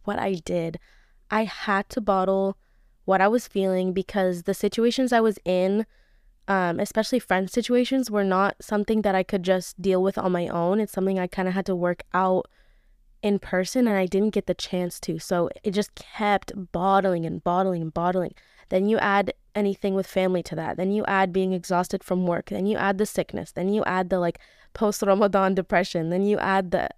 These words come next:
um, the stress of assignments. Then you add, like, I was, I was not my best self. But yeah, so back to the timeline. There was sickness, then there was assignments, and then just in general,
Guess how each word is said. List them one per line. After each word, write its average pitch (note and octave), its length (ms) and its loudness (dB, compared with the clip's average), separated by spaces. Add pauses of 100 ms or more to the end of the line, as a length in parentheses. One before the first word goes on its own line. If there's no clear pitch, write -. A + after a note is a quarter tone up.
um, E3+ 480 -4 (400)
the G3+ 100 0
stress - 400 0
of F#3 180 0
assignments. F3+ 640 -2
Then G3+ 160 0
you G#3 140 2
add, F#3 240 0
like, - 280 0
I G3+ 200 4
was, A3 360 2 (1900)
I A#3 100 2
was A#3 120 4
not G#3 180 4
my F#3 100 2
best E3 220 -2
self. - 300 -8 (360)
But A3 220 2
yeah, F#3+ 160 2
so G3 180 -2
back G#3 220 2
to D#4 100 2
the D4 80 2
timeline. A#3+ 720 2 (180)
There G3+ 220 2
was F#3+ 140 2
sickness, C4 500 0
then G#3 180 0
there G3 100 0
was F#3 140 0
assignments, G#3+ 720 -2 (140)
and G3+ 200 0
then F#3+ 360 2 (720)
just G3 340 2
in D4+ 180 2
general, G#3 600 0